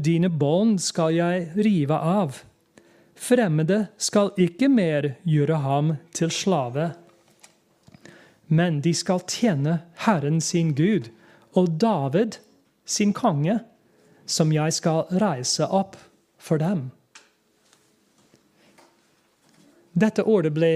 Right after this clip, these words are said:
delvis oppfylt da Gud førte folket tilbake fra fangenskapet etter de sytti årene var omme. Men du kan se at det,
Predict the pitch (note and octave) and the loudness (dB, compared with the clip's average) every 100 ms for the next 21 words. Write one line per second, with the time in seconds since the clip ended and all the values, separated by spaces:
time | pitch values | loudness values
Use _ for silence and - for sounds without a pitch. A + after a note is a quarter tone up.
0 | E3+ F3+ D3+ A3+ E3+ C#3 D#3+ F#3 - F3+ | 0 -2 0 0 0 0 -2 -2 -2 -4
1 | F#3 - F#3 A3+ D3 - - _ _ - | -4 -2 -2 -2 -6 -12 -12 _ _ -4
2 | D#3+ E3+ E3+ F#3+ C3+ E3 F3+ E3 - G#3 | 0 0 0 -2 0 0 0 -2 0 0
3 | - - E3+ - D#3+ C#3+ D#3+ - F3 F3 | 0 -4 -4 0 -2 -2 -4 -2 -2 -2
4 | C3 - E3+ E3+ D#3+ - F#3 D3 C#3+ C#3 | -4 -6 -6 -4 -6 -4 -4 -2 -2 -4
5 | - C3+ - G3 G3+ - _ _ _ _ | -2 -4 -2 -2 -2 -6 _ _ _ _
6 | _ F3+ F3 - E3+ D#3+ D3 E3 - G3+ | _ -2 -2 -2 0 0 0 0 0 -2
7 | F3 F#3 G3 F#3 D3+ D3+ D3+ D3+ D3+ G#3 | 0 -2 0 0 0 -2 -2 -2 -2 -2
8 | E3+ C#3+ A#3 - _ _ _ _ F#3 G3 | -2 -2 -4 -6 _ _ _ _ 0 0
9 | F#3 - _ _ - F3 F#3+ G#3+ G#3+ - | -2 -10 _ _ -4 -2 0 2 2 0
10 | - F#3+ B3 - F3+ F3+ - - _ G3+ | -2 0 -2 -2 -6 -6 -18 -20 _ -2